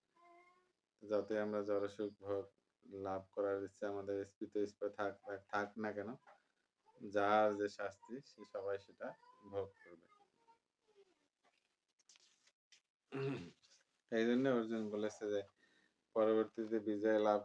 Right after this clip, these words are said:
করার পরেও সে শান্তিতে থাকতে পারবে না। তা এক দশমিক তিন এক শ্লোকের শিক্ষা লাভের যে বিষয়, এখানে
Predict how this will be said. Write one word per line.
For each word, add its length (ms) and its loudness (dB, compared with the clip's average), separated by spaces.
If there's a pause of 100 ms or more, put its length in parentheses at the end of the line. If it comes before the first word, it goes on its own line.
করার 240 4
পরেও 320 2
সে 200 -2 (120)
শান্তিতে 540 -4
থাকতে 400 -4
পারবে 420 -2 (360)
না। 220 -10 (1600)
তা 100 4 (280)
এক 320 -4
দশমিক 500 2 (100)
তিন 200 4
এক 240 6
শ্লোকের 540 4 (840)
শিক্ষা 480 2
লাভের 360 6 (460)
যে 180 0
বিষয়, 460 2 (2250)
এখানে 500 4